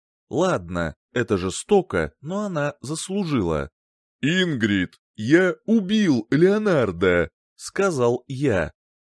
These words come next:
Коротышка тут же уставилась на меня.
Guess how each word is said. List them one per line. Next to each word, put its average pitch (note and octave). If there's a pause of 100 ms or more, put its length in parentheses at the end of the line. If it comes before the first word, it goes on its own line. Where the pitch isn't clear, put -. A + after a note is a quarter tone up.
(180)
Коротышка F#2 (140)
тут F#3+
же F#3+
уставилась B2+
на D#3+
меня. D#3+